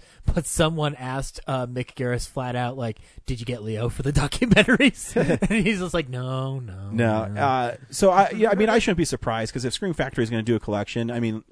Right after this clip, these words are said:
Speaker 2: whether it's Halloween or It's Alive, they usually do a pretty great job of,
Speaker 1: Oh, they,
Speaker 2: uh,
Speaker 1: they dig up people you wouldn't expect them to
Speaker 2: Yeah,
Speaker 1: dig up,
Speaker 2: so,
Speaker 1: like
Speaker 2: and that they give everything a comprehensive look. I, I think as it gets, 'cause so Critters One and Two do have new two K scans, and they look
Speaker 1: Mm-hmm.
Speaker 2: actually really good.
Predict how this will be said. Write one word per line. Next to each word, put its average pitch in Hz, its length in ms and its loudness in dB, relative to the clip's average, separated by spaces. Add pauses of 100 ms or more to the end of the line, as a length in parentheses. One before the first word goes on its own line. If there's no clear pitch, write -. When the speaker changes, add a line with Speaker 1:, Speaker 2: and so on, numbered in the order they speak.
Speaker 2:
whether 117 260 0
it's 104 120 -6
Halloween 110 680 -2
or 104 180 -2
It's 98 140 -4
Alive, 95 640 -4 (360)
they 151 80 4
usually 156 260 2
do 120 100 4
a 104 80 0
pretty 113 280 -2
great 101 200 -8
job 95 380 -6
of, 90 360 -10
Speaker 1:
Oh, 160 60 -4
they, 180 160 2
Speaker 2:
uh, 180 160 -8
Speaker 1:
they 208 220 0
dig 180 260 0
up 185 160 0
people 156 300 0
you 139 180 0
wouldn't 135 240 -4
expect - 560 -2
them 135 160 -4
to 131 80 0
Speaker 2:
Yeah, 117 160 4
Speaker 1:
dig 123 80 -2
up, 127 60 0
Speaker 2:
so, 151 100 4
Speaker 1:
like 123 300 -2 (220)
Speaker 2:
and 196 140 0
that 202 140 0
they 180 160 2
give 147 340 -2
everything 131 320 0
a 107 40 -6
comprehensive 110 760 -6
look. 107 320 -2 (160)
I, 143 120 -2
I 147 120 0
think 208 260 -2
as 139 180 2
it 117 120 -4
gets, - 280 -4
'cause 127 220 -4
so 135 240 4 (300)
Critters 190 280 4
One 151 160 2
and 120 120 -2
Two 127 180 2
do 113 200 0
have 110 220 -2
new 113 220 -2
two 113 180 -4
K 110 200 -2
scans, 110 540 -6
and 104 100 -6
they 117 80 0
look 113 160 2
Speaker 1:
Mm-hmm. 107 120 -6
Speaker 2:
actually 90 200 -8
really 92 260 -6
good. 87 380 -6